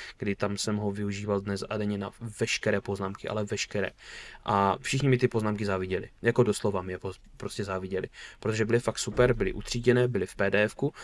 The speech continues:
a dneska už se všichni prostě učí z telefonu, učí se z počítače a, a dneska už prostě čistě ty psané zápisky jako do papíru, eh, už jsou takové, jako člověk, lidi si je dělají, ale potom, co ty sešity a blbě se z toho relativně učí,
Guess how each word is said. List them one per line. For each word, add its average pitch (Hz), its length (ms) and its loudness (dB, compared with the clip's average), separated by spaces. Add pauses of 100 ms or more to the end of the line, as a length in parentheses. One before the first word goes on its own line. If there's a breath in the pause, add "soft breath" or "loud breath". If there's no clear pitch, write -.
(120)
a 110 40 -6
dneska 104 280 0
už 107 120 0
se 110 80 -2
všichni 107 300 -4
prostě 101 300 -4
učí 101 340 -6
z - 300 -4 (160)
telefonu, 104 520 -2 (340 loud breath)
učí 110 320 -4
se 98 340 2
z - 120 -6
počítače 101 640 -2 (400 loud breath)
a, 104 160 2
a 107 140 2
dneska 107 320 0
už 110 140 2
prostě - 340 -8 (200)
čistě - 300 -4
ty 110 120 -4
psané 113 400 2
zápisky 110 520 0
jako 127 160 0
do 117 140 2
papíru, 113 600 0 (500 loud breath)
eh, - 40 -14 (600)
už - 120 -4
jsou 113 200 0
takové, 113 300 2
jako 117 180 0
člověk, 113 340 2
lidi 120 240 -4
si - 120 0
je 143 60 2
dělají, 117 300 6
ale 110 200 2
potom, 117 380 2 (220)
co 120 120 0
ty 131 120 0
sešity 123 520 6
a - 80 -2
blbě 120 260 2
se - 120 -2
z - 40 -8
toho 117 240 2
relativně 117 460 2
učí, 120 340 -4